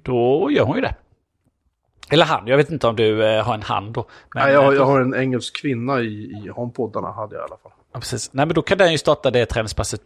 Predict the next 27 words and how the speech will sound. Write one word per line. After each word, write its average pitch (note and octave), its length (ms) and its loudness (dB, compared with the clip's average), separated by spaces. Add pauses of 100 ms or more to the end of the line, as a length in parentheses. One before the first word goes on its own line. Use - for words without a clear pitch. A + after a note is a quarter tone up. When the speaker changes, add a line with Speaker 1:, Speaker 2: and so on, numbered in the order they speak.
Speaker 1:
du - 80 -8
ber A#2 180 0
om C#3+ 140 -2
o-, B2 200 -4
också C3+ 200 -8
bra. C3 140 -6 (140)
Om C#3+ 160 -4
du C3 100 4
då B2+ 160 4
inte B2+ 160 -2
har A#2+ 120 2
inställd A#2 320 -2
klocka - 220 -6
på A#2 100 -2
att A2+ 100 -4
automatiskt A#2 560 -2
starta - 340 -2
<laughs> - 100 -10
träningspasset, - 480 -6
men A#2+ 160 -4
då B2+ 140 -4
går C3 220 -4
med C3+ 140 -2
det A#2 80 -2
väldigt, A2+ 580 -8
eh, G#2 80 0
irriterande. G#2+ 500 -6